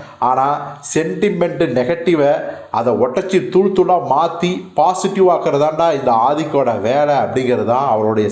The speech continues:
சித்தாந்தமா. So, பொறுத்திருந்து பார்ப்போம் அந்த நெகட்டிவ் சென்டிமெண்ட்டை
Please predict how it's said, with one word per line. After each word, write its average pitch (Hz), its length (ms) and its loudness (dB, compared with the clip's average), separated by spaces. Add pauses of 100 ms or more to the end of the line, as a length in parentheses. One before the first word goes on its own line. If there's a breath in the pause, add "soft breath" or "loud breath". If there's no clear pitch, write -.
சித்தாந்தமா. 117 560 -2 (340 loud breath)
So, 127 360 0
பொறுத்திருந்து 151 480 0
பார்ப்போம் 147 540 0
அந்த 113 280 -2
நெகட்டிவ் 151 460 -2
சென்டிமெண்ட்டை 135 580 0